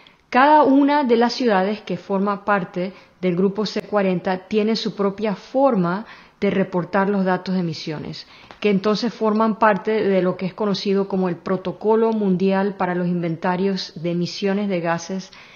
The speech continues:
de Efecto Invernadero a Escala Comunitaria, también conocido como G P C. Los autores compararon ese inventario G P C con otras dos estimaciones de emisiones fósiles.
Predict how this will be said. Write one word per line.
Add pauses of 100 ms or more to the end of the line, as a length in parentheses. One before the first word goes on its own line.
(180)
de
Efecto
Invernadero
a
Escala
Comunitaria, (560)
también
conocido
como
G
P
C. (720)
Los
autores
compararon
ese
inventario
G
P
C (320)
con
otras
dos
estimaciones
de
emisiones
fósiles.